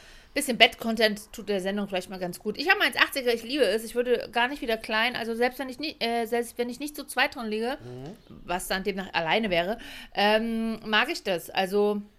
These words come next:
Speaker 2: Jetzt ist ja die
Speaker 1: hast du
Speaker 2: große Frage,
Speaker 1: Platz?
Speaker 2: ich bin dabei zu überlegen, was ich ganz wichtig finde mit Mitte dreißig,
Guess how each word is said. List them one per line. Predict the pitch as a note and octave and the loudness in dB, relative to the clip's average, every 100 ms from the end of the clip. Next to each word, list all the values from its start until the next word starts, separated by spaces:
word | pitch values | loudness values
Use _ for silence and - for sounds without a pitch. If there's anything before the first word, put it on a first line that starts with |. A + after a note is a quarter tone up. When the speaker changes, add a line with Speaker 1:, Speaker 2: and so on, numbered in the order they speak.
| - | -12
Speaker 2:
Jetzt | C3+ | -10
ist | E3+ - | -8 -2
ja | F3+ | -2
die | F3 | 0
Speaker 1:
hast | |
du | C#3+ | 2
Speaker 2:
große | D#3+ F#3 F#3+ | 2 2 -2
Frage, | - A#2+ B2 D3 D#3+ E3+ | -2 4 4 4 4 2
Speaker 1:
Platz? | F3 - - - | 0 -14 -16 -8
Speaker 2:
ich | - C#3 | -4 -4
bin | - D#3 D#3+ | 0 0 4
dabei | D3+ C3+ A#2+ C3 | 2 4 4 2
zu | D3 - | 0 -4
überlegen, | C#3+ C3+ A#2+ A#2+ C3+ C#3+ | -2 0 0 0 0 0
was | B2+ B2 | -2 -2
ich | B2+ | -4
ganz | - D3+ C#3+ | -2 0 0
wichtig | D3+ - D3 | -2 0 2
finde | - A2+ | 2 4
mit | G#2+ G#2 | 2 0
Mitte | G#2 G2 F#2+ | -2 -2 -2
dreißig, | E2+ E2 F2 - A2 C#3+ | -2 -4 -2 -2 -2 -4